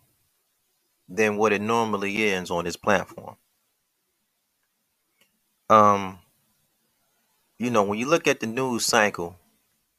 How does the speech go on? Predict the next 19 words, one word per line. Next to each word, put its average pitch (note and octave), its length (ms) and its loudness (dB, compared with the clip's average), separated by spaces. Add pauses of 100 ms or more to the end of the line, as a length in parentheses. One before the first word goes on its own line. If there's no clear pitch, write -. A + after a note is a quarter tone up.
(1200)
there's G#2+ 220 0
a G2 80 -4
lot A#2 280 4
of A2+ 140 -4
things G#2 600 -4 (180)
going G2+ 360 -4
through F#2+ 160 -6
the F#2 80 -6
news F#2+ 380 -6
cycle, - 420 0
right? - 440 -16
You F#2 140 -16
have, F2+ 440 -6 (1500)
um, F2+ 540 -2 (1120)
you A2+ 100 0
got A2 220 4
a G2 40 4
Memphis B2+ 520 2
artist G2+ 500 4